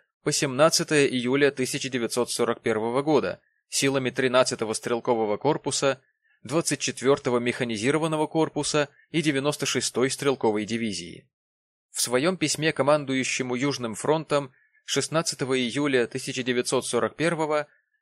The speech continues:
с просьбой выделить одну стрелковую и одну танковую дивизию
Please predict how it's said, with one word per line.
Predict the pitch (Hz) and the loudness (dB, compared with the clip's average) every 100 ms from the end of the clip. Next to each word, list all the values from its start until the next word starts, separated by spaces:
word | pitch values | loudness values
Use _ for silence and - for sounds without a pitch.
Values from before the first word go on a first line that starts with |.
| _ | _
с | - | -8
просьбой | 123 156 143 147 147 | -2 -2 0 0 0
выделить | 120 180 156 147 - | 0 -2 0 -2 0
одну | 139 127 147 156 | 0 0 -4 -6
стрелковую | - 143 139 - 160 120 113 104 | -4 -4 -4 0 0 2 0 -2
и | 131 | 2
одну | 135 135 151 | 2 0 -4
танковую | - 143 127 117 110 107 | 0 0 0 -2 -2 -2
дивизию | 95 107 165 151 156 147 | -4 -4 -4 -4 -4 -4